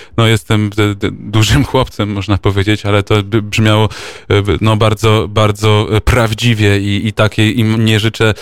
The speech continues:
e, nikomu, żeby się spotkał z taką rzeczywistością, a także, no, wy-, wysyłamy, e, można powiedzieć, chyba razem, e, z studiem Radia Wnet, e, wszelkie takie, w-, głos otuchy,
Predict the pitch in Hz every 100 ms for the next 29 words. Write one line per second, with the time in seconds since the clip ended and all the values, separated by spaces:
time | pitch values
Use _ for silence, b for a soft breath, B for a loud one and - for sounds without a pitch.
0 | B B 104 110 113 127 120 107 101 -
1 | - - 104 101 - 107 - 139 - 101
2 | - 98 101 98 - 98 98 - 101 -
3 | 107 104 101 101 101 104 104 101 101 104
4 | 104 - 107 104 107 - B B 107 104
5 | 104 101 101 101 101 101 - 104 101 101
6 | 101 101 98 B B 101 98 - 101 101
7 | 98 98 98 98 92 98 98 - 104 101
8 | 98 - - 104 - 107 104 101 - -
9 | 98 - 104 98 107 104 - - 110 110
10 | - - 151 143 107